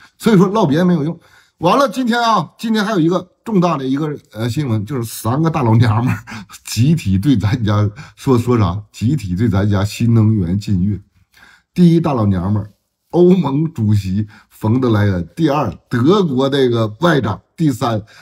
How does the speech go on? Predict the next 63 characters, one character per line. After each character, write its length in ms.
美 280
国 220
那 120
个 120
雷 200
蒙 220
多。 320
三 340
个 140
大 160
老 140
娘 260
们 80
儿 80
集 240
体， 220
这 160
仨 200
家 240
伙 140
是 100
沟 220
通 180
好 200
了， 200
是 120
不 100
是？ 160
所 260
有 60
的 140
东 180
西 140
全 180
指 160
向 140
了 80
一 160
点， 260
新 540
能 300
源。 260
所 260
以 140
说 140
这 120
新 240
能 200
源 160
战 180
略 140
牛 180
不 140
牛 160
逼 180
吧？ 100
你 140
就 100
现 160
在 120
看 160
看 100
啊！ 240